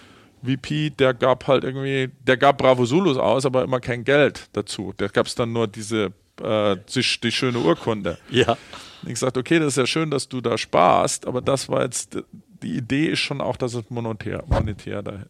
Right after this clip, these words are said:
Speaker 1: dahinter ist." Und das ist ein, ein we-, wesentliches Instrument und ein ganz, äh, wichtiges Instrument, äh, oder, äh, wo Leute auch stolz drauf ist, ist unser Five-Star Award.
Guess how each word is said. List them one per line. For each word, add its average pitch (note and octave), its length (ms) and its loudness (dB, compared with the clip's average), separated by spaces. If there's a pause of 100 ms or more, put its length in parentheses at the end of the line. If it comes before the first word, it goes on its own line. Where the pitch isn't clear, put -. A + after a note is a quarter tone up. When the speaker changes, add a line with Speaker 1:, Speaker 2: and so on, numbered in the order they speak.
(120)
Speaker 1:
dahinter G2 300 -12
ist." F#2+ 120 -14
Und - 180 -14 (300)
das D3+ 180 2
ist D#3 100 -4
ein, C#3 300 -4 (160)
ein B2+ 240 -4
we-, C#3 240 -6
wesentliches C#3+ 520 -8
Instrument C#3+ 520 -8
und B2 160 -10
ein A2 40 -12
ganz, G#2 460 -6 (880)
äh, A2+ 160 -8
wichtiges D#3+ 480 -6
Instrument, C#3+ 840 -10 (100)
äh, A#2+ 40 -6
oder, A#2 520 -2
äh, G2+ 180 -8
wo G#2+ 80 -8
Leute G#2+ 320 -4
auch C2+ 140 -6
stolz C3 320 -6
drauf C#3+ 180 -6
ist, D3 160 -8
ist - 60 -12
unser B2+ 320 -6
Five-Star - 560 -4
Award. - 400 -10